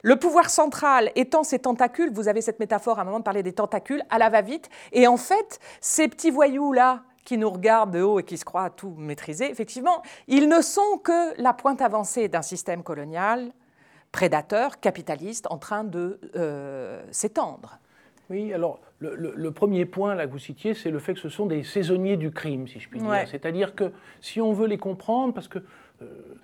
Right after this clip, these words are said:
Speaker 2: souvent, ceux qui tentent de retracer leur histoire se demandent pendant des pages et des pages pourquoi Billy et Jess Evans se sont finalement affrontés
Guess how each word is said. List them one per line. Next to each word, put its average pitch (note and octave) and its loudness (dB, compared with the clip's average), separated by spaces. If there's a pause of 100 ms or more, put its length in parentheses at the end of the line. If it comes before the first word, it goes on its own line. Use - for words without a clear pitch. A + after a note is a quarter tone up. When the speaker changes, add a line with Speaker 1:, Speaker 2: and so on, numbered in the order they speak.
(160)
Speaker 2:
souvent, G#3+ 0
ceux F#3 -4
qui D#3+ -14
tentent F3+ -4
de E3 0
retracer D#3 -6
leur D#3 -2
histoire D#3+ -4
se - -16
demandent D3+ -8
pendant C3+ -10
des B2+ -8
pages D3 -6
et C3 -8
des B2+ -10
pages D3+ -6
pourquoi C3+ -10
Billy C#3 -12
et B2+ -10
Jess B2+ -12
Evans C3+ -10 (240)
se D3+ -14
sont C3+ -14
finalement C3+ -10
affrontés C#3+ -8